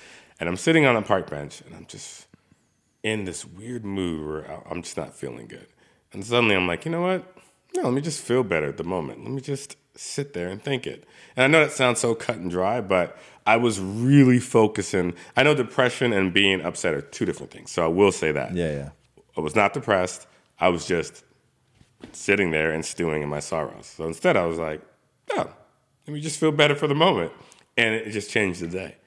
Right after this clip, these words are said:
Speaker 1: He completely changed the day. Uh, so yeah, I mean, it, it's just one of those things. And, and I love when D M C said that, "When you feel good, everything comes to you." And I didn't take it as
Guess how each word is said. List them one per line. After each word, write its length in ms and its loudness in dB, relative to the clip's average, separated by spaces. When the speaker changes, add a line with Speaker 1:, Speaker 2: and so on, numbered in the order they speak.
Speaker 1:
He 120 -8
completely 840 0
changed 360 -6
the 80 -12
day. 260 -12
Uh, 240 6
so 260 2
yeah, 320 4
I 60 2
mean, 240 2
it, 160 0
it's 220 2
just 140 -4
one 120 0
of 80 -6
those 160 -6
things. 320 -8
And, 100 0
and 160 4
I 60 6
love 440 4
when 140 0
D 140 2
M 100 0
C 140 -6
said 240 0
that, 100 -4
"When 80 -4
you 80 -4
feel 180 -2
good, 140 -2
everything 260 -4
comes 200 -6
to 80 -4
you." 40 -2
And 100 -6
I 60 0
didn't 240 0
take 280 -2
it 100 -6
as 400 -6